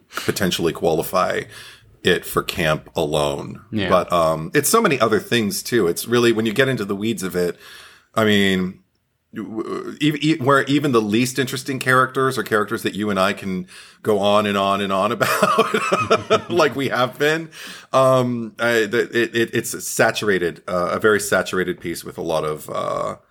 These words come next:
Speaker 1: quality work and other things.
Speaker 2: Mm-hmm.
Speaker 1: <laughs> So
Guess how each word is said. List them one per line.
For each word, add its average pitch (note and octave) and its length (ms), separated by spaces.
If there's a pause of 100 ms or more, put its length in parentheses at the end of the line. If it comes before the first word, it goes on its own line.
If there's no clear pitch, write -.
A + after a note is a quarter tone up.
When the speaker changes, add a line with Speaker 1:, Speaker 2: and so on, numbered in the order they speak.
(640)
Speaker 1:
quality A#2+ 400
work F#2+ 500
and C3 280 (100)
other F#2+ 300
things. - 960
Speaker 2:
Mm-hmm. - 680
Speaker 1:
<laughs> - 60 (800)
So B2 520